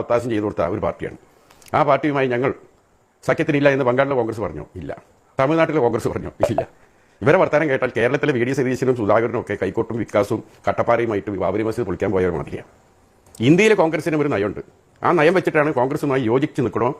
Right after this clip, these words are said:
വിയോജിച്ച് നിൽക്കണോ തീരുമാനിക്കേണ്ടത്. ഇന്ത്യ രാജ്യത്ത് ബി ജെ പി ഉയർത്തുന്ന ഈ ഫാസിസ്റ്റ് ഭീഷണിയെ തടയാൻ കോൺഗ്രസിനെ കഴിയൂ. കോൺഗ്രസ് എന്ന പാർട്ടിയെ ഉപയോഗിച്ച്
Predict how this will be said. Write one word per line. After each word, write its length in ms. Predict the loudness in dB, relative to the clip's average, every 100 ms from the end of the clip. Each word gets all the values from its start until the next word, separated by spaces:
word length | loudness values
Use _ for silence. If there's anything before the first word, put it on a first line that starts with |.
| -4
വിയോജിച്ച് 300 | 2 2 2
നിൽക്കണോ 220 | 0 0 0
തീരുമാനിക്കേണ്ടത്. 460 | 0 -2 -4 -12 -18 -20 _ -14 -4
ഇന്ത്യ 180 | -2 -2
രാജ്യത്ത് 300 | -4 -6 -10 -10
ബി 100 | -8
ജെ 60 | -8 -8
പി 80 | -8
ഉയർത്തുന്ന 400 | -6 -8 -10 -12 -14 -16 _ _ -10
ഈ 40 | -4
ഫാസിസ്റ്റ് 400 | -4 -4 -8 -10 -12
ഭീഷണിയെ 300 | -12 -10 -8
തടയാൻ 260 | -8 -8 -8 -10
കോൺഗ്രസിനെ 360 | -10 -12 -14 -12
കഴിയൂ. 200 | -16 -18 _ _ _
കോൺഗ്രസ് 340 | -4 -2 -2 -2
എന്ന 120 | -2 2
പാർട്ടിയെ 320 | 2 2 -2 -4
ഉപയോഗിച്ച് 420 | -2 -2 -4 -10